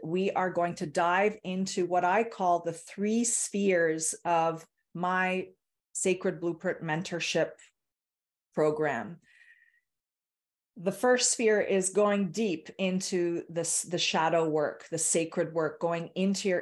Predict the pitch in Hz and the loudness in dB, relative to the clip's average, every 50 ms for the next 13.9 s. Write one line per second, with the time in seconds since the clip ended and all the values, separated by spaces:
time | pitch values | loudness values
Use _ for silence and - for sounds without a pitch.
0 | - 180 170 170 165 165 160 - - 170 156 151 - 160 143 - - 165 - - | 0 -2 -2 0 -4 -6 -6 -6 -4 -4 -4 -4 -4 -4 -4 -4 -4 -2 -2 -2
1 | - - 196 196 190 226 226 233 220 196 190 185 - - 165 170 175 185 202 208 | -2 0 -2 0 0 0 0 0 0 2 0 0 0 -2 0 2 4 4 4 4
2 | 196 185 180 180 - - 165 151 151 147 143 147 160 165 170 - - 175 170 180 | 2 0 -2 -4 -4 -6 -6 -6 -6 -6 -6 -8 -4 -2 -2 -2 0 0 2 4
3 | 190 208 214 - - 208 180 170 160 - - - 170 156 156 - 156 151 - - | 4 4 2 0 0 0 0 0 0 -4 -6 -6 -6 -6 -4 -6 -6 -6 -4 -4
4 | 139 131 131 135 - - - - 175 170 160 160 160 160 - _ _ _ _ 160 | -4 -4 -4 -6 -8 -10 -6 -4 -2 -2 0 -2 -2 -4 -8 _ _ _ _ -2
5 | 165 180 190 196 208 233 233 233 226 202 208 202 196 190 190 - - 180 - - | 0 2 4 4 4 4 2 2 2 4 6 6 8 8 6 6 4 0 -4 -8
6 | - - 226 240 254 - - 240 202 185 180 165 165 160 160 165 175 185 - _ | -4 -2 0 0 0 -2 -2 -2 -2 -2 -4 -4 -2 -2 0 -2 -2 -6 -10 _
7 | _ _ _ _ _ 180 170 - - 165 170 165 160 156 - 165 160 165 160 156 | _ _ _ _ _ 0 0 0 -2 -4 -6 -6 -6 -6 -6 -4 -2 -2 -2 0
8 | 156 156 156 156 156 156 - 151 147 147 147 147 - - 143 139 143 127 - - | 2 2 2 2 0 0 -2 -2 -2 -2 -4 -6 -8 -8 -4 0 0 0 0 -2
9 | - - - - - - _ _ _ _ _ _ _ _ _ _ _ _ _ _ | -6 -8 -8 -10 -14 -18 _ _ _ _ _ _ _ _ _ _ _ _ _ _
10 | _ _ _ _ _ _ 170 165 160 160 156 170 160 160 165 196 214 233 226 - | _ _ _ _ _ _ -4 0 0 2 2 2 2 4 6 6 6 4 4 2
11 | - 208 202 196 196 - - - _ _ - 196 190 190 190 190 - - 214 202 | 2 4 4 4 4 0 -4 -12 _ _ 2 4 4 4 2 0 -4 0 2 2
12 | 202 196 196 - - _ _ _ - _ _ _ _ _ _ _ _ _ 185 214 | 2 2 0 -2 -12 _ _ _ -20 _ _ _ _ _ _ _ _ _ 0 2
13 | 208 202 196 214 - - - - - - 196 196 196 202 202 214 196 190 | 4 4 4 2 2 -2 -8 -6 -4 -2 2 2 2 2 2 0 -4 -4